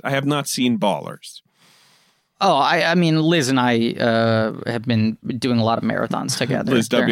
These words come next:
Speaker 2: during lockdown. Liz Dubs. Um,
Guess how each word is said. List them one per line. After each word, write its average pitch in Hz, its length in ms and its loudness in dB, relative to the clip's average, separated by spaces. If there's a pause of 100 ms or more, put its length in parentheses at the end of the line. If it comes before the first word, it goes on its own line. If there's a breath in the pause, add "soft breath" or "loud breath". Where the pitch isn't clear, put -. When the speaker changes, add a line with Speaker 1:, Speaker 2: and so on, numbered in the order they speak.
Speaker 2:
during - 40 -6
lockdown. - 640 -8
Liz 131 260 0
Dubs. - 320 -6 (360 loud breath)
Um, 143 380 2